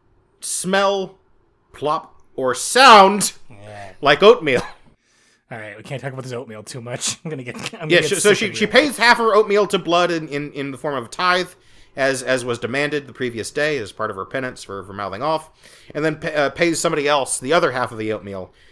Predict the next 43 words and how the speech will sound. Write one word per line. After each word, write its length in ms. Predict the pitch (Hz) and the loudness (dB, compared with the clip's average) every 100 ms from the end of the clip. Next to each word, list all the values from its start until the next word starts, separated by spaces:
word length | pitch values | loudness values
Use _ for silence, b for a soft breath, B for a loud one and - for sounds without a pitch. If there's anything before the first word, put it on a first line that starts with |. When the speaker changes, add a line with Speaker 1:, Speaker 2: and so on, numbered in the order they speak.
| b b - | b b -6
Speaker 1:
um, 600 | 123 117 113 107 107 98 | -2 0 0 -4 -10 -12
to 120 | - | -6
get 240 | 123 127 - | 0 0 0
information, 600 | 123 113 120 110 - - | -6 -6 -2 -2 -4 -12
basically. 460 | - 85 - - 62 - | -10 -10 -10 -16 -18 -16
Speaker 2:
Mm-hmm. 240 | 127 120 | -16 -14
Speaker 1:
Like, 320 | 90 80 - _ _ | -14 -16 -18 _ _
uh, 280 | 82 85 78 82 | -14 -14 -16 -16
she, 160 | - | -14
she 160 | 110 127 | -10 -2
donates 420 | 151 175 160 147 - 135 | 2 4 4 -2 -12 -14
to 120 | 127 | -8
them, 160 | 131 127 | -6 -6
and 160 | 113 107 | -10 -12
it 140 | - | -8
makes 200 | 117 110 | -8 -6
them 120 | 107 | -10
a 40 | 107 | -8
little 140 | 107 | -8
bit 120 | 101 90 | -10 -10
more 140 | 95 | -12
loose-lipped. 480 | 90 90 85 80 - b b b b b b - | -10 -12 -14 -16 -18 b b b b b b -8
Uh, 160 | 98 | -6
'cause 180 | 92 113 | -6 -4
whatever 400 | 110 165 190 170 | 2 4 6 6
it 60 | 143 | 6
is, 300 | 123 113 - | 4 2 -4
it's 160 | 107 | -12
better 320 | - 131 123 113 | -4 0 0 0
than 280 | 107 101 95 _ _ _ _ - 123 | -4 -8 -14 _ _ _ _ -20 -18
just 280 | 107 113 - | -10 -8 -6
strict 240 | - 104 | -8 -10
starvation, 520 | - 95 92 82 - | -8 -8 -8 -10 -14
apparently. 400 | - 76 67 73 - _ | -18 -18 -20 -20 -20 _
Speaker 2:
Mm-hmm. 220 | 143 113 117 104 _ _ _ _ _ _ _ | -18 -18 -20 -20 _ _ _ _ _ _ _
Speaker 1:
Uh, 120 | 127 139 | 0 2
we 80 | |
find 280 | 147 196 190 | 6 6 8
out 120 | 180 | 6
about 200 | 170 165 | 6 2
the 60 | 151 | 0
carnivorous 460 | - 185 175 165 - | 2 2 4 2 0
parasprites. 960 | - 196 208 - 220 220 202 - - | 4 6 6 4 8 8 8 0 -4